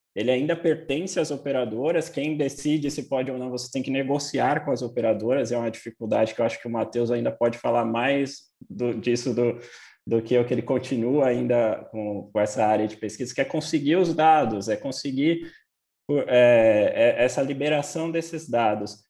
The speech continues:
E a ideia, quando eu montei o estudo lá atrás no mestrado, era fazer ele ficar o mais anônimo possível, não usar nenhuma informação de cadastro, nada que pudesse identificar o usuário. Inclusive a localização, a ideia de usar a célula do I B G E de duzentos por duzentos metros era pra,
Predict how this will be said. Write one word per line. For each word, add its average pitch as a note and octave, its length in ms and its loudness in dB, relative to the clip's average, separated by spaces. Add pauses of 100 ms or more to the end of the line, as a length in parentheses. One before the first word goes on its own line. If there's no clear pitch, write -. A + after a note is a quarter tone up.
(120)
E A2 60 2
a C3+ 100 4
ideia, E3 480 4
quando C#3+ 220 -4
eu C#3+ 80 -2
montei C3+ 420 -2
o E3+ 80 4
estudo C#3+ 520 -4
lá C#3 180 4
atrás D#3 380 0
no C#3 100 -6
mestrado, C#3+ 480 -2
era C3 140 0
fazer C3+ 320 -2
ele A#2+ 260 -4
ficar - 320 -2
o D#3 40 0
mais F3 260 2
anônimo E3+ 400 0
possível, D3+ 420 -6
não D3+ 180 -2
usar D3 220 -2
nenhuma D#3 260 -2
informação D#3+ 560 -2
de D3 80 -8
cadastro, C3+ 640 -2
nada E3 320 0
que D#3+ 140 -4
pudesse C#3 540 0
identificar C#3 760 -2
o D#3+ 80 4
usuário. B2+ 640 2 (320)
Inclusive D3 480 2
a G3 60 6
localização, E3+ 1040 2 (100)
a A#2 100 2
ideia D#3+ 300 4
de F3+ 100 -2
usar D#3 280 0
a - 20 0
célula D3 640 0
do B2 140 -4
I B2 40 -2
B B2 200 -4
G B2 160 -6
E A#2+ 180 2
de A#2 220 -6
duzentos A#2+ 420 -6
por C3 180 -6
duzentos A#2+ 460 -4
metros C3 420 -2
era B2 160 2
pra, C#3+ 400 -2